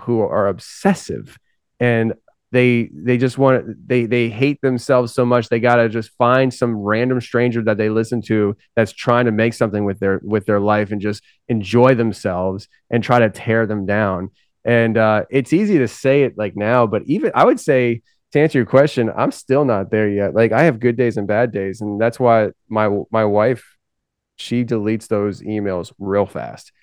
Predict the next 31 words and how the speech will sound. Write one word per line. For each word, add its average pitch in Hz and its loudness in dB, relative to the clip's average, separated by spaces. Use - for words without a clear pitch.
because 107 0
if 104 -2
I'm 120 2
having 127 2
any 120 0
kind 131 0
of 117 -2
a 113 -6
day 117 2
and 107 0
I 110 -2
see 113 -2
it, 139 2
like, 101 -2
I'll 156 2
spend 113 -2
the 104 -2
rest 107 -2
of 104 -6
my 101 -2
day 110 2
crafting 107 -2
it. 101 -4
Because 110 -2
what 117 2
I 147 6
do 113 -2
is 104 -4
I 117 4
don't 165 6
just 127 -2